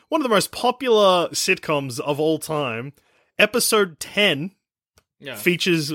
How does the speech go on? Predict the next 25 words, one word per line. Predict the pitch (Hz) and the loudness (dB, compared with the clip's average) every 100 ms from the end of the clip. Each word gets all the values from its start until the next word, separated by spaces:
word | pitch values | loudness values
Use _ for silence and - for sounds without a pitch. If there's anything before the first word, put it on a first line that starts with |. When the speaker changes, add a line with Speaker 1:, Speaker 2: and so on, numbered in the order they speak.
| 143 | -6
Speaker 1:
the | 143 151 | -2 -2
character | - 175 180 170 - 120 117 - _ | 2 2 4 0 -2 -4 -4 -10 _
who's | 147 | -8
meant | 147 170 | -4 -6
to | 175 | -4
just | 175 | -6
be | 185 | -4
living | 160 160 165 156 | -2 0 0 0
a | 151 147 | 2 2
lovable | 139 151 170 170 165 | 4 2 2 2 0
life | 147 151 151 147 | 4 4 2 0
in | 143 | -4
New | 143 | -2
York, | 127 127 139 147 175 | 2 4 4 2 -2
uh, | 143 135 _ | -2 -4 _
twenty-something | - 151 156 - 143 143 | -2 2 2 2 -2 -2
singles | 135 - 139 135 135 | -4 -4 -2 -2 0
where | 135 123 | 0 0
your | 117 | 0
friends | 107 - 139 143 | -6 -4 -2 0
are | 135 | -2
your | 123 | -2
family | 131 127 127 | -2 -2 -2
or | 113 | -2
whatever, | 113 113 | -2 -4